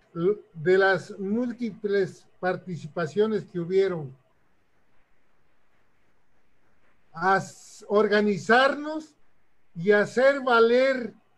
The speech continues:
esos derechos. ¿Y cómo los vamos a hacer valer? ¿Sí? Aquí está la energía.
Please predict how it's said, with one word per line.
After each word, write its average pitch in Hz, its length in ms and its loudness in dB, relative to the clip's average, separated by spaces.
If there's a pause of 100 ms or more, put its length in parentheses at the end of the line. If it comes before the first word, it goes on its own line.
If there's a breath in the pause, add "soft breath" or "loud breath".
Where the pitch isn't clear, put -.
(240)
esos 214 640 -6
derechos. 180 840 -4 (840)
¿Y 170 140 -10
cómo 277 360 0
los 226 240 2
vamos 247 380 -2
a 208 60 -2
hacer 220 260 0
valer? 196 500 -2 (1120)
¿Sí? 247 260 -8 (480)
Aquí 208 520 -2
está 214 400 0
la 196 260 2
energía. 175 880 -6